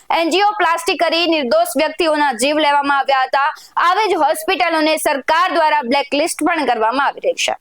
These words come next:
ત્યારે તેના સિવાય અમરેલી અને સુરતમાં પણ એવી જ ઘટનાઓ બની છે. અમરેલીની પ્રખ્યાત હોસ્પિટલમાં ડોક્ટરની બેદરકારીને લીધે દર્દીઓનો જીવ માંડ માંડ બચ્યો તેવું પણ કહીએ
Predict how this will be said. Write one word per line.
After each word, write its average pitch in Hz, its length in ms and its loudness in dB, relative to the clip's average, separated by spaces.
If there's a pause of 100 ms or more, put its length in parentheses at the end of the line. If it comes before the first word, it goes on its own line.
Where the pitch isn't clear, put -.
(580)
ત્યારે 294 260 0
તેના 277 200 0 (100)
સિવાય 311 400 2
અમરેલી 294 320 0
અને 285 180 0
સુરતમાં 269 520 0
પણ 330 280 -2 (280)
એવી 339 200 0
જ 262 100 -2 (100)
ઘટનાઓ 285 440 0 (140)
બની 240 260 -4
છે. - 120 -2 (320)
અમરેલીની 392 680 2
પ્રખ્યાત 381 560 0
હોસ્પિટલમાં 349 720 0
ડોક્ટરની 320 540 0
બેદરકારીને 302 760 0
લીધે 311 300 0
દર્દીઓનો 285 420 0 (160)
જીવ 320 160 2 (420)
માંડ 320 340 0
માંડ 349 320 0
બચ્યો 339 340 2 (160)
તેવું 302 320 0
પણ 330 300 0
કહીએ 277 280 0